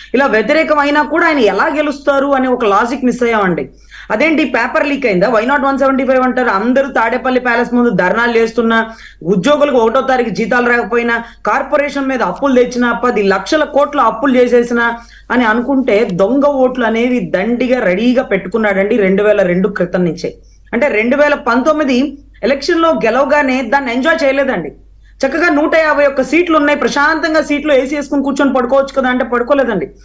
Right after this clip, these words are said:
Next elections కి ఖచ్చితంగా నన్ను నమ్మరు,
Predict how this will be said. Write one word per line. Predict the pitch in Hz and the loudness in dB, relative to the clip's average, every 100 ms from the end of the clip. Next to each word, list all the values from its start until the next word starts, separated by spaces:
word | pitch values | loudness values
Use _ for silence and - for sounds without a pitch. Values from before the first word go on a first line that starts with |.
| - - - | -20 -10 -2
Next | 208 254 - 370 | 0 -2 -2 0
elections | 349 339 339 320 | 0 0 0 -2
కి | - 320 320 302 240 | 0 2 2 0 -4
ఖచ్చితంగా | 240 320 285 277 285 | -4 -2 -2 0 0
నన్ను | 285 262 | 2 0
నమ్మరు, | 240 220 226 220 220 233 196 - | 0 0 2 2 4 2 2 -2